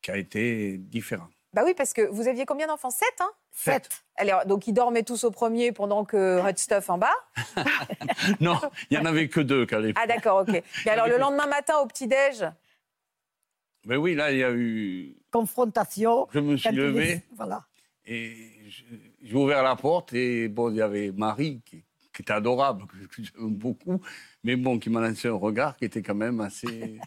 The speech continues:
Speaker 3: <laughs>
Speaker 1: Je la comprends, je la comprends, je la comprends, mais elle a été un peu, euh, voilà.
Speaker 2: Un
Speaker 1: Ça
Speaker 2: peu
Speaker 1: m'a
Speaker 2: dur, un peu
Speaker 1: impressionné,
Speaker 2: rude.
Speaker 1: ça m'a impressionné.
Speaker 2: Et, euh, et au bout de combien de temps ils ont fini par accepter vos enfants ?
Speaker 1: Oh, c'est arrivé assez rapidement, quand même.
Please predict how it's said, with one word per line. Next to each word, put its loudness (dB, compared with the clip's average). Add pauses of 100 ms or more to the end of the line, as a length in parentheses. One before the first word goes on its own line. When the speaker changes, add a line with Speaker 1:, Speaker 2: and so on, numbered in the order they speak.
(120)
Speaker 3:
<laughs> -16
Speaker 1:
Je 0
la 0
comprends, 0
je -4
la 2
comprends, -2
je -6
la -2
comprends, -4
mais -6 (560)
elle -2
a 2
été -2
un -2
peu, -8
euh, -6 (320)
voilà. -20 (260)
Speaker 2:
Un -4
Speaker 1:
Ça -4
Speaker 2:
peu 2
Speaker 1:
m'a 2
Speaker 2:
dur, 4
un -6
peu 0
Speaker 1:
impressionné, 2 (100)
Speaker 2:
rude. 0
Speaker 1:
ça 0
m'a 0
impressionné. -6 (300)
Speaker 2:
Et, 4
euh, 6 (100)
et 4
au 6
bout -2
de -10
combien -2
de -4
temps -2
ils -2
ont -2
fini -8
par -2
accepter -4
vos -6
enfants ? -12 (300)
Speaker 1:
Oh, -4
c'est -6
arrivé -4
assez -8
rapidement, -6
quand -10
même. -8